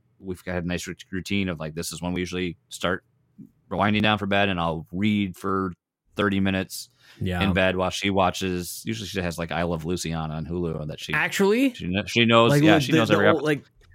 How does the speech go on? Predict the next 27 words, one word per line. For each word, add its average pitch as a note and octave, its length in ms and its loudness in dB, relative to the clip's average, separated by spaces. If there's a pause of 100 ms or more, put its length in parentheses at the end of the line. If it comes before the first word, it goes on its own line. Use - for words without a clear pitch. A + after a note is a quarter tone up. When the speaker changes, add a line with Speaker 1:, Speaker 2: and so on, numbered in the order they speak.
Speaker 2:
oh, C#3 160 2
Speaker 1:
yeah, A2+ 220 10
Speaker 2:
wow, G#2 80 2
Speaker 1:
she A2+ 80 2
knows, B2 160 4
Speaker 2:
that's G#2+ 80 4
Speaker 1:
like, A2+ 100 0
every G2 160 2
Speaker 2:
awesome. F#2+ 80 2
Speaker 1:
episode, F2+ 420 0 (120)
like, F2 320 0
by F#2 100 4
me-, F2+ 160 0 (120)
no, E2+ 100 -6
by E2+ 180 -2
heart F2+ 220 2
anyway. E2 220 0
But E2 120 -2
that, C2 140 -8
like, F2 200 -6
we G#2+ 120 -2
usually, G2+ 340 -2
like, F#2 220 -2 (200)
watch, G2+ 320 2
just - 140 -8
throw G2 120 -2
something F2 380 -4